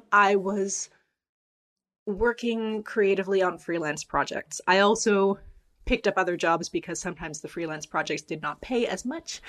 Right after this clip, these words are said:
as I had hoped they would, <laughs> you know, um, especially when you're just getting started out. But I always had this freelance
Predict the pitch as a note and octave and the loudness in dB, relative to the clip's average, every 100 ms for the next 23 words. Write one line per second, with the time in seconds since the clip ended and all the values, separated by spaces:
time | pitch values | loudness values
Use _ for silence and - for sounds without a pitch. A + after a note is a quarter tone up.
0 | - - - G3+ F#3+ F3 F3+ G3 A#3+ C#4 | -14 -12 -4 -2 -2 -4 -6 -4 -2 -2
1 | - - F#3+ E3 C#4+ F4 D4+ - - - | -6 -14 -12 -6 -2 -2 -2 -4 -2 0
2 | - - D#4 B3+ D#4+ B3+ G#3+ G4+ F4+ D#4 | 2 4 6 4 4 2 2 -2 -4 -4
3 | B3+ A3+ - A3 G#3+ F#3+ - D#4+ F4+ A#3+ | -8 -16 0 2 4 2 2 2 4 4
4 | G3+ G#3 D#3 F#3+ - F#3+ F3 - F3 D3 | 4 2 0 -2 -4 -8 -8 -4 -2 0
5 | E3 D3 - - - - - _ _ - | 2 2 -2 -6 -8 -10 -20 _ _ -20
6 | - - - _ _ G3+ A#3+ A#3 A#3+ C#4 | -20 -20 -20 _ _ 0 4 6 6 6
7 | E4 D#4+ A#3+ - - G#3 F#3+ F#3+ - | 4 2 0 -4 -2 0 -2 -6 -12